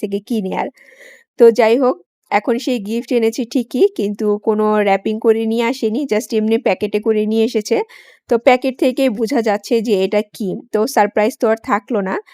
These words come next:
আর আমি হচ্ছে মানে ঘরে তাড়াহুড়া করে খুঁজছিলাম যে কোনো র‍্যাপিং পেপার আছে কি না। অন্য সময় কিন্তু বিভিন্ন কালারের যে পেপার, এগুলো দিয়ে ঘর পুরো ভরা থাকে,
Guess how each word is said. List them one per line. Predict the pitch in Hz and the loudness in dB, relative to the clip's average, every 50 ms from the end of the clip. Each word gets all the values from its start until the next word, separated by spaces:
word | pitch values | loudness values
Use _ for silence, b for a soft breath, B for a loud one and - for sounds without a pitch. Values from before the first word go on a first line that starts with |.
| b b b b b | b b b b b
আর | 185 196 196 202 | 0 2 4 4
আমি | 214 208 214 220 233 254 | 4 4 4 2 0 -2
হচ্ছে | 285 277 233 233 - - 262 220 226 | 0 0 -2 -2 -2 0 0 0 0
মানে | 240 214 202 196 190 196 196 185 | 0 -2 -4 -2 -2 -2 -4 -4
ঘরে | - - 233 214 202 202 214 214 220 220 | -6 -2 0 2 2 4 4 2 0 0
তাড়াহুড়া | 220 - 220 196 202 208 247 240 208 208 214 | 2 2 2 4 4 2 0 0 -2 -2 -2
করে | 214 - 208 214 | -2 -2 -2 -2
খুঁজছিলাম | 220 - - 247 247 - - 247 208 208 233 262 | -4 -4 -6 -8 -6 -6 -6 -4 -2 -2 -2 -2
যে | 214 - 190 185 185 180 - | -2 -2 -2 -2 -2 -4 -4
কোনো | - 214 208 208 | -4 -4 -2 -2
র‍্যাপিং | 196 185 180 175 208 214 220 | 0 0 0 0 0 0 0
পেপার | 208 - 214 - 226 196 | 0 -2 0 0 2 2
আছে | 175 180 - - - | 2 0 -2 -4 -8
কি | 185 - 202 | -6 -4 -4
না। | 185 180 - - B B B B B B | -4 -4 -6 -10 B B B B B B
অন্য | - - 233 240 240 254 262 | -2 0 0 2 4 2 2
সময় | 262 277 247 247 254 | 2 2 2 2 2
কিন্তু | 247 254 247 233 262 254 | 0 0 -4 -2 -4 -4
বিভিন্ন | 202 202 202 196 269 233 233 254 240 | -2 -2 -2 0 0 0 0 -2 -2
কালারের | - 220 196 190 196 202 202 214 214 | 0 0 0 0 0 0 0 0 0
যে | 196 226 220 | -2 -4 -2
পেপার, | - - 202 190 - 202 208 214 | 0 0 0 0 2 0 2 2
এগুলো | - 185 190 196 202 196 202 196 | 2 0 -2 -2 -2 0 0 0
দিয়ে | 190 202 202 202 | 0 0 0 0
ঘর | 196 - 220 226 214 190 185 | -2 -4 -4 -2 0 0 0
পুরো | 196 - 214 214 208 | -2 0 0 2 2
ভরা | 185 214 233 180 170 180 202 | 2 0 0 0 0 0 0
থাকে, | - 247 160 - - 196 | 0 -2 -2 -2 -2 -4